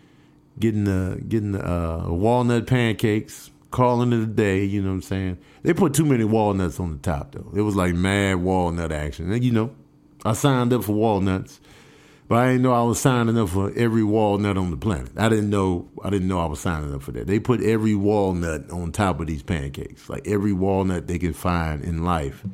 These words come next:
They put, they, they was snatching walnuts from squirrels in the back.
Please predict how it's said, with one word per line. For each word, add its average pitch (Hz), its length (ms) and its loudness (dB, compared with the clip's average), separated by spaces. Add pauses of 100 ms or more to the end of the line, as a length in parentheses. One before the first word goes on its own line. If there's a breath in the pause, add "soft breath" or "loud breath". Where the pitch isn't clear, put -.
(520 loud breath)
They 95 100 -2
put, 92 300 -2
they, 104 140 2
they 120 200 2
was 120 180 0
snatching 113 460 2
walnuts 107 540 2
from 82 120 -4
squirrels 85 680 -2
in 98 140 -2
the 82 80 0
back. 80 340 -2